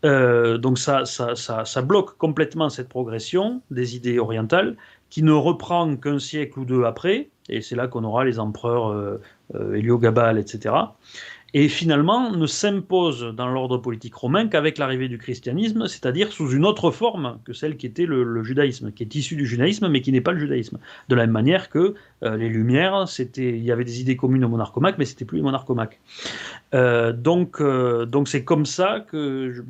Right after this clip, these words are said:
c'est pour ça que je pense que cette idée de, de cycle sous-jacent de temps long existe, et donc que je ne peux pas répondre de manière certaine à votre question. Euh, si, si cette, ces cycles longs existent, euh, ça sera pas pour tout de suite et ça sera pas tel quel.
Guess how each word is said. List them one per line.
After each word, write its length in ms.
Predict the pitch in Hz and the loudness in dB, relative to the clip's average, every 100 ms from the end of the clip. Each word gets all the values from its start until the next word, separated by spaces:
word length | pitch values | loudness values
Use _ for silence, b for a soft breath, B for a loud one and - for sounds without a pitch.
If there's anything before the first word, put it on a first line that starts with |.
| 127 | -14
c'est 120 | - | -10
pour 100 | 147 | -4
ça 80 | 208 | 0
que 80 | 180 | 0
je 60 | 143 | 0
pense 320 | 170 220 - | 0 0 -2
que 100 | 151 | -6
cette 300 | - 131 160 | -4 -6 -6
idée 180 | 156 151 | -4 -2
de, 160 | 131 | -2
de 180 | 123 117 | -6 -8
cycle 440 | 110 170 139 147 | -8 -10 -6 -6
sous-jacent 540 | 127 165 139 143 - 135 | -6 -6 -2 -2 0 0
de 100 | 127 | 0
temps 200 | 127 135 | 0 2
long 280 | 135 127 117 | 2 0 -2
existe, 440 | 113 185 220 - - B B - | -2 -2 -2 -8 -14 B B 4
et 40 | |
donc 160 | 156 165 | 6 6
que 80 | |
je 80 | 135 | 4
ne 80 | 147 | 4
peux 160 | 156 135 | 2 4
pas 220 | 160 117 | 2 2
répondre 320 | 131 135 143 | -2 -4 -4
de 60 | 127 | -4
manière 200 | 123 117 | -4 -6
certaine 380 | 156 - 156 | -8 -4 -4
à 60 | 131 | -2
votre 260 | 117 - 110 | -6 -8 -12
question. 480 | 107 - 156 208 254 B B B B | -10 -2 -2 -2 -6 B B B B
Euh, 340 | 123 120 117 117 | 0 2 0 -2
si, 600 | - - - 190 170 139 | -4 -6 -4 0 0 0
si 320 | - - 226 | -2 0 2
cette, 300 | 214 170 - | 2 0 0
ces 160 | - 143 | -8 -4
cycles 260 | 165 143 | -4 2
longs 220 | 147 143 | 4 4
existent, 540 | 135 123 139 123 - 107 B B B B | 2 0 -4 -4 -6 -8 B B B B
euh, 260 | 127 120 110 | 0 2 0
ça 180 | 107 123 | -2 -4
sera 300 | - 117 - | -2 -4 0
pas 100 | 151 | 0
pour 240 | 131 135 - | 0 -2 -8
tout 100 | 131 | -8
de 60 | |
suite 160 | 143 131 | -8 -8
et 60 | 120 | -8
ça 120 | 110 | -10
sera 220 | - 113 | -8 -4
pas 100 | 120 | -4
tel 220 | 107 135 | -2 -4
quel. 280 | - 143 247 | 0 0 0